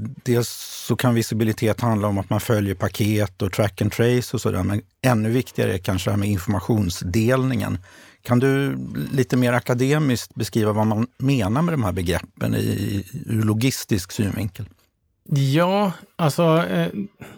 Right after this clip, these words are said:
Speaker 2: på ytan låter det väldigt enkelt. Man kan säga att det handlar om att få antingen ha spårbarhet eller någon form av transparens kopplat till, eh, försö-, processerna i en försörjningskedja. Eh, och det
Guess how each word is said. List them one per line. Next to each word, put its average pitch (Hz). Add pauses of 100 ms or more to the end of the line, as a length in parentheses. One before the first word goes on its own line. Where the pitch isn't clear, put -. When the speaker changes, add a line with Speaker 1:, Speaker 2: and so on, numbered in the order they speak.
(160)
Speaker 2:
på 202
ytan 175
låter 131
det 147
väldigt 131
enkelt. - (380)
Man 151
kan 151
säga 143
att -
det 135
handlar 127
om 123
att 120
få 139
antingen 135
ha 127
spårbarhet 131
eller 131
någon 127
form 117
av 113
transparens 117 (100)
kopplat 117
till, 110
eh, 107 (520)
försö-, 139
processerna 139
i 127
en 120
försörjningskedja. - (720)
Eh, 143
och 180
det 165